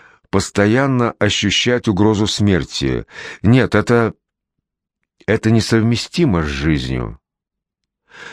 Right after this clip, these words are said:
Представим себе, будто вы узнали, что умрёте через месяц. Тогда я окажусь в положении неизлечимо больного человека.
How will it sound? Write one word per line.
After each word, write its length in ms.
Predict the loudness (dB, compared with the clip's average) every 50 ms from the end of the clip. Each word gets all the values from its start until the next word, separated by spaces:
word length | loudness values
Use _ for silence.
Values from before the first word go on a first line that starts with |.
| -20 -20 -20 _ _ _
Представим 600 | 0 0 0 0 0 0 2 2 2 2 0 -2
себе, 560 | 0 0 -2 0 2 2 2 2 2 0 -2 -4
будто 360 | 0 0 0 2 2 2 2
вы 100 | 4 4
узнали, 440 | 2 2 2 2 2 2 2 0 -2
что 240 | -4 -2 0 0 2
умрёте 440 | 2 2 2 0 0 0 -2 -4
через 320 | -4 -2 0 0 0 0 2
месяц. 640 | 2 0 0 -2 -4 -8 -10 -10 -12 -14 -14 -14 _ _ _ _ _ _ _ _ _ _ _ _ _ _ _ _ _ _ _ _ _ _ _ _ _ _ _ _ _
Тогда 300 | -2 -2 0 2 2 2
я 140 | 2 2 0
окажусь 440 | 0 0 -2 0 0 0 -2 -2 -2
в 20 |
положении 720 | -2 0 0 0 0 2 0 2 2 2 0 0 -2 -4 -8 -14 _ _ _ _ -2
неизлечимо 640 | 0 0 2 2 0 0 0 0 0 2 2 2 2
больного 400 | 2 2 2 0 0 0 -2 -2
человека. 760 | -2 -2 -2 -2 -2 -2 -4 -4 -4 -4 -4 -4 -4 -6